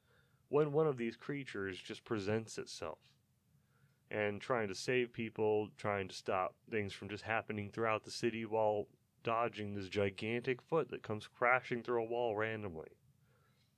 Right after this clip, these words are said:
So the dungeon master will have to keep track of where the monster's going, the players will just have to figure out where they are and what's happening around them, kind of assess the s-, the situation and make the best of it.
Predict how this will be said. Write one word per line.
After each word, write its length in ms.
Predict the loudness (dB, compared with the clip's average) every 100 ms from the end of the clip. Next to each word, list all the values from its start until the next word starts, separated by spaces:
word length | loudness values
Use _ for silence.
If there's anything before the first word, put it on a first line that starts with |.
| _
So 400 | -2 2 2 2 -4 -10
the 60 |
dungeon 340 | 0 0 0 -2
master 360 | 0 0 -2
will 80 | 0
have 200 | 2 0
to 80 | -6
keep 180 | -12 -4
track 280 | -2 -2 -4
of 120 | -2
where 180 | 0 0
the 80 |
monster's 480 | 0 -2 -4 -6 -6
going, 400 | 0 2 4 0
the 80 | -4
players 320 | -2 -2 0
will 80 | -4
just 80 | -6
have 120 | -6
to 80 | -4
figure 280 | -4 0 2
out 200 | 4 4
where 200 | 2 2
they 160 | 2
are 380 | 2 2 0 -4 _ _ _ _ _ -18 -10
and 320 | -2 0 -2 -8 -10
what's 180 | -6 -2
happening 380 | 0 0 0 -2
around 380 | 2 2 2 2
them, 260 | -2 -2
kind 180 | -2 -2
of 100 | -2
assess 340 | -2 -2 -2
the 80 | -4
s-, 160 | -12 -6
the 160 | -4 -4
situation 720 | -6 -4 0 0 0 -2 -2
and 80 | -2
make 200 | -4 -2
the 60 |
best 320 | 0 0 0
of 100 | -6
it. 140 | -6